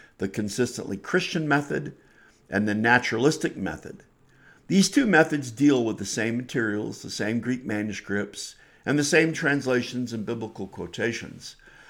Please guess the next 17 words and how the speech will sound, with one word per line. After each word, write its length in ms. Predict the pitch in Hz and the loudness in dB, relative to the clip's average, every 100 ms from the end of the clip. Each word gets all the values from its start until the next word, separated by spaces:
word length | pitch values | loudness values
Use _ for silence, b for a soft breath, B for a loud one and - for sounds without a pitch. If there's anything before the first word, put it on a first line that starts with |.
| B B B B - | B B B B 12
But 320 | 254 208 - | 12 12 12
they 140 | 147 | 6
interpret 540 | 147 143 - 285 - - | 6 2 -2 -2 -2 0
these 200 | 131 123 | -2 0
materials 500 | 113 - 113 110 120 | -4 0 0 0 -2
differently. 580 | 214 208 - - - - _ _ - | -6 -6 -8 -8 -12 -14 _ _ -12
The 80 | 95 | -8
consistently 640 | 107 98 110 - - 98 | -8 -6 -6 -6 -8 -10
Christian 520 | - - 233 - 139 | -4 -2 0 -2 -2
method 380 | 101 98 127 127 | 0 -2 -4 -8
interprets 540 | 120 - 117 - - | -8 -4 -4 -4 -12
the 80 | 117 | -8
materials 600 | 101 98 131 117 107 107 | -8 -6 -2 0 0 -4
of 80 | 117 | -6
the 40 | |
New 160 | 98 101 | -6 -6
Testament 480 | - 95 - 98 | -6 -8 -6 -12